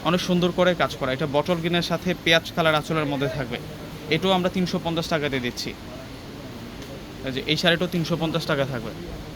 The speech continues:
ওয়াও, কালারটা দেখুন না কত সুন্দর। এটা হচ্ছে পেঁয়াজ ম্যাজেন্টা টাইপসের একটা কালার, অনেক সুন্দর একটা কালারের মধ্যে আপনারা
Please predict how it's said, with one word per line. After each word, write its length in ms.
ওয়াও, 360
কালারটা 420
দেখুন 240
না 220
কত 200
সুন্দর। 220
এটা 180
হচ্ছে 400
পেঁয়াজ 320
ম্যাজেন্টা 440
টাইপসের 360
একটা 280
কালার, 220
অনেক 180
সুন্দর 260
একটা 180
কালারের 340
মধ্যে 220
আপনারা 320